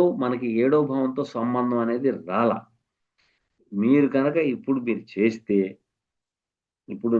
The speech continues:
నేను చెప్పింది రాహుకేతుల పూజ శ్రీకాళహస్తిలో చేయిస్తే, గోచార రీత్యా బాగా గుర్తుపెట్టుకోవాలి, గోచార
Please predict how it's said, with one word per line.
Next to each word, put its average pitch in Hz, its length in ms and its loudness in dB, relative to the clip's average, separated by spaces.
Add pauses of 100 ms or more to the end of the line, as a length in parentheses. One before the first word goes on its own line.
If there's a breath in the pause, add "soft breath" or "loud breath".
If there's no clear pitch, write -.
నేను 104 200 -4
చెప్పింది 110 460 2 (260)
రాహుకేతుల 123 680 0
పూజ 113 160 0 (160)
శ్రీకాళహస్తిలో 117 920 0 (120)
చేయిస్తే, 101 480 0 (840)
గోచార 143 600 4 (220)
రీత్యా 110 380 0 (280)
బాగా 120 220 2
గుర్తుపెట్టుకోవాలి, 107 600 0 (880)
గోచార 147 420 2